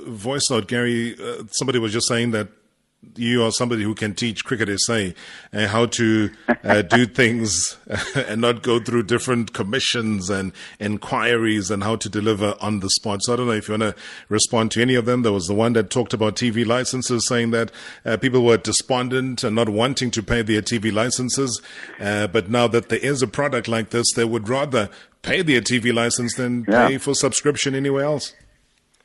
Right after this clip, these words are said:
Speaker 2: Well, I mean, firstly, on, on, on the first one, you know what I mean? I'm, I'm, I'm touched by the sentiments, but I'm sure Cricket S A <laughs> have got, got their, you know, they've got, they got their plans in place, and then, and I think that, uh, I've got my hands full with what I'm doing at the moment.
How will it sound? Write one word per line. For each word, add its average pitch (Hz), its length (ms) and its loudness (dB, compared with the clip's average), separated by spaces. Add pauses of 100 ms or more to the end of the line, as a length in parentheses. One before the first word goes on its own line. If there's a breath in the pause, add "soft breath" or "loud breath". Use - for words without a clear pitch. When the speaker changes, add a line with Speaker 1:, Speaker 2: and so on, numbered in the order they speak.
(140)
Speaker 2:
Well, 151 160 8
I 156 60 8
mean, 160 260 6
firstly, 175 300 6
on, 143 140 6
on, 139 260 6
on 135 80 8
the 127 80 4
first 147 260 6
one, 113 200 6
you 113 80 6
know 113 60 8
what 113 60 6
I 120 40 4
mean? 117 120 4
I'm, 107 120 6
I'm, 110 200 6
I'm 110 140 6
touched 135 220 4
by 110 100 8
the 98 100 -4
sentiments, 107 400 4
but 101 120 6
I'm 104 100 4
sure 127 180 4
Cricket 110 360 4
S 117 180 6
A 113 40 6
<laughs> 113 40 2
have 95 80 0
got, - 400 0
got 113 140 4
their, 107 180 6
you 101 260 2
know, 104 160 6
they've 104 80 4
got, 113 280 2
they 101 100 6
got 98 200 0
their 104 100 4
plans 101 340 2
in 92 100 -4
place, 101 300 4
and 87 140 2
then, 85 160 4
and 85 120 2
I 90 60 0
think 92 280 -2
that, 87 180 2
uh, 87 100 4 (300 loud breath)
I've 92 100 -6
got 95 120 2
my 92 120 4
hands 98 260 4
full 90 120 0
with 90 140 6
what 92 120 6
I'm 85 360 2
doing 95 160 4
at 87 40 2
the 95 80 -4
moment. 101 280 4